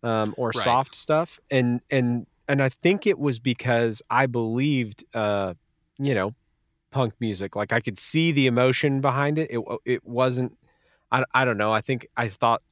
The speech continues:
Speaker 1: the stuff like this was sappy.
Speaker 2: Yeah.
Speaker 1: And so, um, this was the first dude that I was like, "Whoa, he's, like, being vulnerable, and he means what he's singing, and he's, like, into this." And so it was kinda punk rock for me. And,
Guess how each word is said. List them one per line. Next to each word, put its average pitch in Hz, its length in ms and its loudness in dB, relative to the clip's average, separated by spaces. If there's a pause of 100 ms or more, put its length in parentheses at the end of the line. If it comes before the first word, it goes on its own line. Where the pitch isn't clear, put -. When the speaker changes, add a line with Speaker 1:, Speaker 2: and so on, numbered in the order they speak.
(120)
Speaker 1:
the 117 160 -12
stuff 127 300 0
like 120 100 0
this 117 240 -4
was 107 120 -4
sappy. 131 520 -2 (520)
Speaker 2:
Yeah. 135 120 0
Speaker 1:
And 143 140 2
so, 123 640 2 (180)
um, 110 540 0 (240)
this 147 180 0
was 175 140 -4
the 170 100 -2
first 147 320 -2
dude 139 320 -2
that 123 100 0
I 113 60 4
was 113 240 -4
like, 95 200 0 (100)
"Whoa, 139 680 -8
he's, 139 280 -2
like, 160 180 -2
being 139 300 0
vulnerable, 117 720 0
and 110 120 -2
he 120 160 -2
means 113 640 0
what 107 180 -2
he's 104 220 -4
singing, 123 560 -2
and 104 180 -4
he's, 113 240 -4
like, 104 280 -4
into 131 340 -2
this." 95 400 -4 (480)
And 135 160 0
so 139 340 2
it 131 120 2
was 120 240 0
kinda 120 280 -2
punk 117 280 -4
rock 110 240 0
for 117 100 -4
me. 117 340 -4
And, 101 380 -4